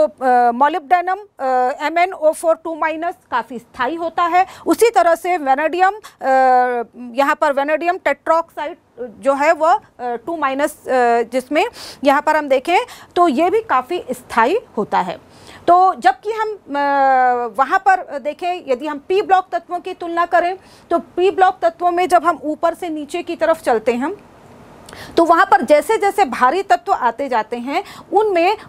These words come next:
उच्चतम ऑक्सीकरण अवस्था प्रदर्शित करने की प्रवृत्ति कम हो जाती है। इसके पीछे, अ, जो कारण होता है वह अक्रिय युग्म प्रभाव है, क्योंकि जो, अ, अंदर, अंदरूनी शैल होते हैं, अ, आंतरिक शैल होते हैं, उसमें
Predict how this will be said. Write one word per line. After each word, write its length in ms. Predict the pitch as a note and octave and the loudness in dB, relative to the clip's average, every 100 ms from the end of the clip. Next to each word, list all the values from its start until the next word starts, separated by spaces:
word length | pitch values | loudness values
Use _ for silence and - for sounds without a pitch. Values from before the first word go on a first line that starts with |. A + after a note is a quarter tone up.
| - | 0
उच्चतम 680 | G#4+ - A4 A#4 A#4 E4 | 0 -2 0 0 2 0
ऑक्सीकरण 500 | E4 - F#4 F4 F4+ | 0 -4 -6 0 0
अवस्था 420 | - C#4 C#4 - | 0 -4 -4 -6
प्रदर्शित 540 | E4 B3+ A#3+ B3 F4+ - | -6 -2 -2 -2 -6 -2
करने 280 | C#4 B3+ B3 | -2 -2 -4
की 140 | E4+ | -6
प्रवृत्ति 420 | E4+ G#3+ G3 G4 | -4 -6 -4 -4
कम 240 | G4+ B3 A#3 | 0 -2 -2
हो 120 | G#3+ | -4
जाती 320 | G3 F3+ G3+ | -4 -4 -8
है। 160 | F3+ D#3+ - - - | -10 -12 -16 -20 -2
इसके 260 | - - A#4 | -2 2 0
पीछे, 420 | A#4 G4 G4+ G#4 A#4+ - | 0 -2 2 2 2 0
अ, 100 | C4+ | 0
जो 220 | A#3+ D4+ | 4 2
कारण 360 | D4 A#3 B3+ F4 | 4 0 0 -4
होता 240 | B3 B3+ | -10 -10
है 140 | C4+ | -10
वह 280 | D#4+ C#4 C#4+ | -8 -4 -2
अक्रिय 400 | - - - F4+ | -2 -4 -6 -4
युग्म 300 | D#4 B3+ C4+ | -2 -4 -4
प्रभाव 460 | D4+ A3+ - G3+ F#3+ | -4 -6 0 0 0
है, 160 | F#3 | -6
क्योंकि 460 | E3 _ C#4+ D4 D#4+ | -12 _ -12 -2 -2
जो, 120 | D4 | 2
अ, 460 | E4 - B3+ A#3 A#3+ | 2 2 0 -2 -2
अंदर, 320 | C4+ C#4 F4+ - - | -2 0 0 -4 -10
अंदरूनी 500 | A#3+ B3+ C4+ D#4+ F#4+ | -8 -2 -2 -2 -4
शैल 300 | - B3 A#3+ | 0 0 2
होते 240 | A#3 - | -2 -6
हैं, 200 | C4 F4 A4+ - | -4 -2 -4 -6
अ, 40 | A3+ | -2
आंतरिक 440 | C4+ C4 C#4+ G4 | 0 0 -2 -8
शैल 240 | - B3+ B3 | 0 0 0
होते 240 | G#3+ B3 | -4 -8
हैं, 140 | C#4 | -2
उसमें 480 | F#4+ B3+ - F4+ E4+ | -2 -4 -6 -4 -4